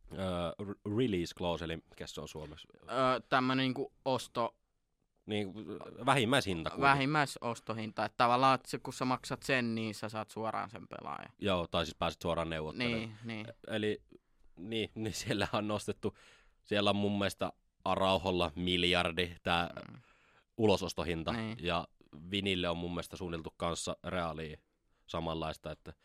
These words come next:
Speaker 1: ei käy samalla lailla, mitä kävi silloin Neymarille, että Neymarin ulosostohinta oli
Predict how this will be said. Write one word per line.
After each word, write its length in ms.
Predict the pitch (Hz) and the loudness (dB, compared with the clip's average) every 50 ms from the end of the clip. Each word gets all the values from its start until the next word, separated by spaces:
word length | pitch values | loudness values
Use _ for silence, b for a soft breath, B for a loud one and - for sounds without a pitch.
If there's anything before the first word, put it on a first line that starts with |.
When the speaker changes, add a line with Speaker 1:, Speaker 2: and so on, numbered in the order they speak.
| b b b b b | b b b b b
Speaker 1:
ei 120 | 107 120 135 | 4 4 8
käy 140 | - 127 | 8 6
samalla 320 | 120 - 170 160 160 147 131 | 6 6 4 6 8 8 8
lailla, 140 | 123 113 110 | 8 6 6
mitä 220 | 113 110 117 110 | 4 2 0 0
kävi 180 | - 113 110 101 | 2 2 2 2
silloin 220 | 110 113 110 110 | 2 0 2 2
Neymarille, 640 | 113 110 107 101 92 90 85 82 82 80 80 80 78 | 4 4 4 4 2 2 0 0 0 0 0 -2 -2
että 200 | - - - 80 - _ - | -4 -6 -12 -16 -16 _ -6
Neymarin 380 | - 117 117 104 95 92 95 | -2 0 0 2 2 0 0
ulosostohinta 640 | 101 113 110 92 87 87 82 - 92 92 90 90 82 | 0 0 0 0 -2 -6 -8 -6 -4 -2 0 0 0
oli 200 | 87 90 85 | 0 -2 -2